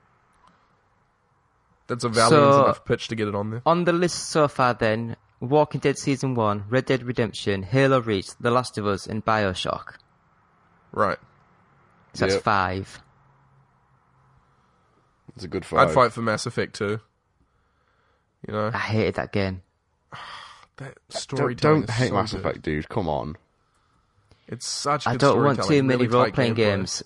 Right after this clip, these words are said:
Speaker 2: From what you guys are saying,
Speaker 1: How many
Speaker 2: you
Speaker 1: role-playing
Speaker 2: want
Speaker 1: games you
Speaker 2: Fallout
Speaker 1: got?
Speaker 2: three, you want f-, Skyrim.
Speaker 1: No, not Fallout three.
Speaker 3: No, not Fallout three. Like, I, I love it to pieces, but we've got Skyrim on there.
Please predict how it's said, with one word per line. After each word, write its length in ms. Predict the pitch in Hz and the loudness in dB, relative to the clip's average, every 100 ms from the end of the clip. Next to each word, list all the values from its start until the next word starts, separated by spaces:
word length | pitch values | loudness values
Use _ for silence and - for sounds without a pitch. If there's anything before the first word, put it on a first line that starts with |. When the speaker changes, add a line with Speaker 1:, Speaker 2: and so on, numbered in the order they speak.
| - | -14
Speaker 2:
From 340 | - 143 127 | -2 2 4
what 280 | 127 139 - | 4 2 0
you 180 | - 139 | 0 2
guys 300 | 127 127 120 | 4 4 2
are 40 | 110 | 0
saying, 260 | - 123 | 2 4
Speaker 1:
How 80 | 110 | 4
many 100 | 156 | 4
Speaker 2:
you 40 | 147 | 4
Speaker 1:
role-playing 220 | 151 120 | 4 4
Speaker 2:
want 140 | 139 | 4
Speaker 1:
games 120 | 110 107 | 2 2
you 60 | |
Speaker 2:
Fallout 260 | 123 120 104 | 4 4 2
Speaker 1:
got? 80 | - | -2
Speaker 2:
three, 520 | - 113 98 98 85 | -2 0 0 -2 -4
you 120 | 110 | -4
want 160 | 104 101 | -2 -4
f-, 240 | - - - _ - | -8 -18 -20 _ -10
Skyrim. 340 | - 123 113 | -2 0 4
Speaker 1:
No, 300 | 127 123 117 | 6 6 6
not 200 | 113 127 | 4 0
Fallout 340 | - 123 107 - | 2 2 2 0
three. 320 | 104 98 104 - _ - | -4 -4 -6 -12 _ 0
Speaker 3:
No, 180 | 120 117 | 6 8
not 220 | 120 104 | 6 4
Fallout 340 | 123 107 90 | 4 6 4
three. 360 | - 73 76 80 _ | 2 -2 -2 -6 _
Like, 320 | 90 95 90 - _ - - _ _ _ _ - | 2 4 2 -2 _ -20 -20 _ _ _ _ -4
I, 140 | - | -2
I 120 | - 127 | 2 4
love 240 | 127 131 | 6 6
it 100 | 131 | 6
to 100 | 120 | 4
pieces, 480 | - 113 120 123 123 | 2 4 4 2 0
but 120 | 117 | 2
we've 120 | 110 | 2
got 160 | 107 92 | 2 0
Skyrim 380 | - 87 92 98 | 2 2 4 2
on 120 | 98 | 0
there. 200 | 98 101 | 0 -2